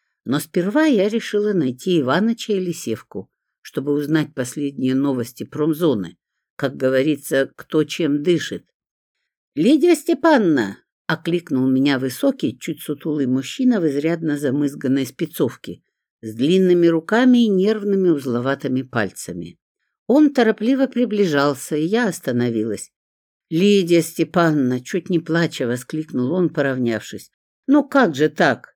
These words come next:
Где справедливость? Что случилось?» «Я из пятой бригады. В общем, я разработал улучшенный состав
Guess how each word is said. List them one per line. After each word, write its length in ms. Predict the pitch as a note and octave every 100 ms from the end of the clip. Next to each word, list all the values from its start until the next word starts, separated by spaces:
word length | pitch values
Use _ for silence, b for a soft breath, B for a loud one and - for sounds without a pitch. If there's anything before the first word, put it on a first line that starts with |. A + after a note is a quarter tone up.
| -
Где 400 | C3+ D#3 C4 C#4+
справедливость? 1000 | - G3+ F#3+ A#3+ C4 D4+ F3+ G#2+ - _ _ _ _ _
Что 280 | - - D4+
случилось?» 760 | - C#3+ B2+ - A2+ G#2 - _ _ _ _ _
«Я 360 | C#3+ G#3+ C#4+ B3
из 240 | - F#3+
пятой 340 | - A3+ A3+ F#3
бригады. 680 | F3+ F3+ B2+ A2+ A2+ G#2+ _ _ _
В 120 | G2 G3
общем, 400 | G#3 - E3+ - _ _
я 200 | A#2+ E3
разработал 800 | D3 C3 B2+ C3 G3+ C4 C#3+ B2 -
улучшенный 680 | D3 E3 G#3+ - C#3+ A#2+
состав 580 | A#2+ B2+ A#2+ - C#4 -